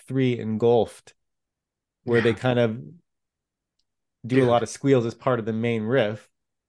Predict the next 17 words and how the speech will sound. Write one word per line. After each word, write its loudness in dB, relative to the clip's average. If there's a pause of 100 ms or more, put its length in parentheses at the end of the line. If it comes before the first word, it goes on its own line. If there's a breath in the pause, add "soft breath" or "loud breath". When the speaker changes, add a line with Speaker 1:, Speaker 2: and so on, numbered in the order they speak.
(120)
Speaker 1:
but -4
it's -8
in 2
this 0
way. 2
They're 0
not -4
doing -4
it -4
through 0
the -4
whole -2
album. -2
Same 0
thing 0
with, 0
like, 0